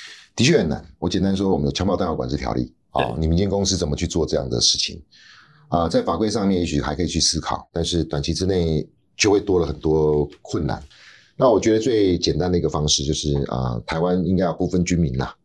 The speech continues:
Speaker 1: 然后你面对要提升台湾的国防能力，应该是，啊，民间，啊，工业界加速跟军方合作。
Speaker 2: 嗯哼。
Speaker 1: 军方有生事中心，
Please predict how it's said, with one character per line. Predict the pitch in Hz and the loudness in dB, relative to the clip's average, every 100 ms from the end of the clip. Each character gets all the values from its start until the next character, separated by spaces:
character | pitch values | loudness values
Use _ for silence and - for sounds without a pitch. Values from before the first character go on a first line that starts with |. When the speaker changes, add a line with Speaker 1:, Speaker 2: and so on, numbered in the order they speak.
| _ - | _ -10
Speaker 1:
然 | - | -2
后 | 92 | 2
你 | 101 | 2
面 | 104 | 4
对 | 110 | 4
要 | 101 | 2
提 | 95 - | 0 -2
升 | 82 95 | -2 -2
台 | - 85 | -2 0
湾 | 87 | 0
的 | 90 | 2
国 | 76 | 0
防 | 78 | 0
能 | 76 71 | 0 2
力， | 80 76 | 2 2
应 | 80 | 2
该 | 82 | 0
是， | 80 78 76 - - - - | 0 0 0 -4 -20 -20 -8
啊， | 60 | -6
民 | 57 82 | 2 2
间， | 87 90 90 - _ - | 4 0 -2 -8 _ -4
啊， | - | -4
工 | - 90 | 0 2
业 | 92 | 2
界 | 82 82 | 2 0
加 | 71 78 | 0 -2
速 | 78 82 65 - _ | 0 -2 -2 -6 _
跟 | - 73 76 76 76 | -2 0 0 -2 -2
军 | 78 | -2
方 | 73 71 | -2 -2
合 | 67 | -2
作。 | - - - | -2 -4 0
Speaker 2:
嗯 | 127 110 | 2 4
哼。 | 147 190 _ | 2 0 _
Speaker 1:
军 | 98 | -2
方 | 104 104 | 0 0
有 | |
生 | - 87 | 0 0
事 | 80 | 0
中 | 80 73 | 0 -2
心， | 64 65 | -2 -4